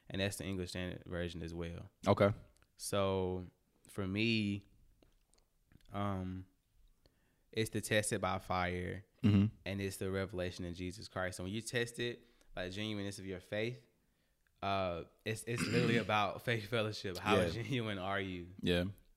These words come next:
Speaker 1: You know what I'm saying? It's, okay, cool. Are you just a, a guy that, like you said, will come to church and smile, or are you
Speaker 2: Yeah.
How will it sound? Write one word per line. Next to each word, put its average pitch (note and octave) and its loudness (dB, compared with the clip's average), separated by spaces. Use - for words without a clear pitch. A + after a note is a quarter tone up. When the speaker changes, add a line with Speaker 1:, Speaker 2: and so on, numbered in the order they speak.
Speaker 1:
You C3 0
know B2 4
what A#2+ 0
I'm B2 0
saying? A#2 2
It's, A2 -4
okay, A2 2
cool. G#2+ 0
Are A2+ 2
you B2 2
just A#2+ 2
a, A2 4
a G#2+ -4
guy A2 4
that, G#2+ 2
like G#2+ -6
you A2+ -6
said, A2 0
will F#2+ -4
come A2 -6
to G#2 -6
church G#2+ -4
and F#2+ -8
smile, B2+ -2
or G#2 0
are G#2 0
you G#2+ -4
Speaker 2:
Yeah. B2 10